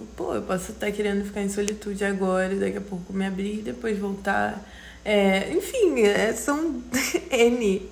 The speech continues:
probabilidades. E o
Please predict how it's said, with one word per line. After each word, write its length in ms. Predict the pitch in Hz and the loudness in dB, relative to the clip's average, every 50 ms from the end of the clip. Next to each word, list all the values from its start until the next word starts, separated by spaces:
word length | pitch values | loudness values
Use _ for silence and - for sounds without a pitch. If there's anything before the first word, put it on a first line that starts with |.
| - - - - | -16 -20 -16 -6
probabilidades. 1300 | - - 220 202 202 202 196 190 202 - 95 101 98 196 180 156 160 165 165 175 - - - - - - - - - - - - - - - - - - - | 0 2 4 4 4 4 2 2 0 0 2 0 2 4 2 4 4 2 0 -4 -6 -10 -12 -12 -14 -14 -16 -18 -20 -18 -18 -18 -18 -18 -20 -20 -20 -10 -4
E 360 | - 214 214 214 208 208 202 - - - - - - | 0 2 2 6 6 6 6 6 4 -2 -8 -6 0
o 1000 | 196 208 214 214 214 208 208 208 202 196 196 190 190 185 185 190 190 - - | 2 4 6 6 8 8 8 8 8 6 4 4 2 0 0 -2 -4 -6 -6